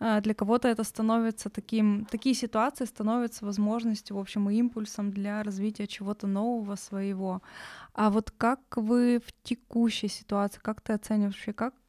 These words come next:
э, живёт I T-индустрия сейчас? Насколько вам легко, тяжело, что-то поменялось?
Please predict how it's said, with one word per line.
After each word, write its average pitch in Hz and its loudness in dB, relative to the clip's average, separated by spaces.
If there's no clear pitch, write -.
э, 196 0
живёт 196 -2
I 190 0
T-индустрия 196 -2
сейчас? - -8
Насколько 214 -6
вам 196 -2
легко, 208 -2
тяжело, 190 -2
что-то - -16
поменялось? 185 2